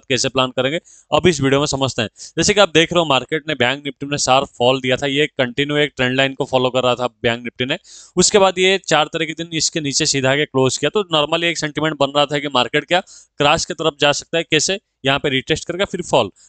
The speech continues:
पर दिक्कत है क्या हुआ, मार्केट फिर से शार्प रिकवर कर लिया। आप देख रहे हो, यहाँ पे एक रेंज था जो कि था फ़ोर्टी नाइन थाउजेंड फ़ाइव हंड्रेड का जोन था, जो कि यह भी इसको क्रॉस करके फ़ोर्टी नाइन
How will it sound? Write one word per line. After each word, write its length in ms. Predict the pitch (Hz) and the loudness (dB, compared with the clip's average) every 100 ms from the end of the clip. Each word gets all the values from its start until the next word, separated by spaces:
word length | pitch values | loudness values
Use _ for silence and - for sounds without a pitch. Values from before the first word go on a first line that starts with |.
| _ | _
पर 100 | 190 | 0
दिक्कत 300 | 147 156 196 | 0 -2 -2
है 60 | 185 | -2
क्या 140 | 180 | 2
हुआ, 220 | 170 165 175 | 4 4 4
मार्केट 380 | 143 135 165 | 2 -2 -4
फिर 200 | - 180 | -4 -4
से 140 | 156 175 | -2 -2
शार्प 340 | - 131 143 - | 2 2 2 -2
रिकवर 360 | 131 143 131 | -2 0 0
कर 160 | 127 120 | 0 -2
लिया। 240 | 101 98 82 _ - | -2 -4 -6 _ -2
आप 140 | 117 117 | 0 0
देख 180 | 123 131 | -2 2
रहे 100 | 143 | 0
हो, 140 | 160 - - - | 0 -8 -14 -2
यहाँ 180 | 131 151 | 0 2
पे 80 | 170 | 0
एक 100 | 160 131 | -2 0
रेंज 300 | 131 165 - | 0 0 0
था 80 | 160 | 0
जो 180 | 139 151 | 2 0
कि 120 | 165 | -2
था 140 | 156 | -2
फ़ोर्टी 540 | 151 - 135 135 175 175 | -4 -2 -2 0 -2 0
नाइन 360 | 139 139 165 160 | 0 -2 -2 -2
थाउजेंड 340 | 135 131 151 | 0 0 -2
फ़ाइव 280 | 151 120 139 139 | -2 -2 -2 -2
हंड्रेड 220 | 139 135 | -2 0
का 120 | 143 | 0
जोन 260 | 123 123 123 | 2 -2 0
था, 180 | 139 - - - 151 | -4 -6 -14 -6 -4
जो 80 | |
कि 180 | 160 165 | 2 6
यह 120 | 160 | 6
भी 160 | 160 170 | 6 4
इसको 220 | 156 175 | 2 -2
क्रॉस 340 | 151 135 139 - | 0 2 0 -2
करके 300 | 135 127 151 | -4 -2 -4
फ़ोर्टी 400 | - 127 123 147 | -2 -2 -2 -2
नाइन 220 | 127 | -2